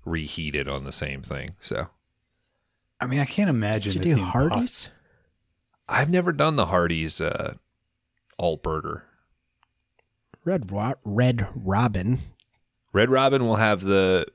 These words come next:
Speaker 1: the Impossible. Red Robin was the last restaurant that Sam and I went to before lockdown. And we were even like, "Is, is this the place? Like, we know <laughs> we're gonna be,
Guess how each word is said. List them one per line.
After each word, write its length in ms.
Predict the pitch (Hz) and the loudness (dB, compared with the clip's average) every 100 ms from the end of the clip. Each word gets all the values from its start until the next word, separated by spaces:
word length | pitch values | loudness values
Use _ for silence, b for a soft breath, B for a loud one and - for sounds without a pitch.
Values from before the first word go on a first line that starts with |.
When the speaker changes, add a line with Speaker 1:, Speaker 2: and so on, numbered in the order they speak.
| _ | _
Speaker 1:
the 160 | 90 90 | -2 -2
Impossible. 560 | 82 90 78 - 78 b b | 0 0 -2 -6 -12 b b
Red 220 | 95 120 135 | 4 4 6
Robin 440 | 131 127 117 101 | 4 6 4 2
was 240 | 95 85 | 0 0
the 360 | 90 90 87 87 b b b b b 90 | 2 2 2 -2 b b b b b 0
last 360 | 92 104 - | 4 4 4
restaurant 500 | 101 95 - 95 87 | 2 2 2 0 2
that 160 | 95 82 | 0 0
Sam 240 | - 92 | 0 0
and 80 | 90 | 2
I 60 | 87 | 0
went 240 | 82 87 | 0 -2
to 160 | - 90 | 0 0
before 340 | 82 - 87 | 0 0 2
lockdown. 580 | 78 76 78 - 73 80 - _ _ _ _ b b b b b b b _ - - | 2 2 -2 -2 -4 -4 -12 _ _ _ _ b b b b b b b _ -20 -4
And 260 | 92 82 85 _ - - - - | -4 -4 -10 _ -20 -20 -20 -4
we 200 | 92 85 | 0 0
were 220 | 82 85 | 0 0
even 200 | 82 80 | 0 0
like, 240 | 78 73 - | -2 -4 -8
"Is, 240 | 85 73 - _ _ - - | -10 -10 -14 _ _ -8 -6
is 200 | 87 76 | -6 -6
this 320 | 78 85 - | -2 -2 -2
the 160 | - 95 | -4 -4
place? 440 | - 82 87 - | -2 -2 -2 -2
Like, 200 | - 80 82 | 0 0 0
we 120 | 90 | 2
know 200 | 87 87 | 4 2
<laughs> 20 | |
we're 220 | 71 - | 0 -4
gonna 140 | 135 101 | -2 0
be, 260 | 92 - | -2 -6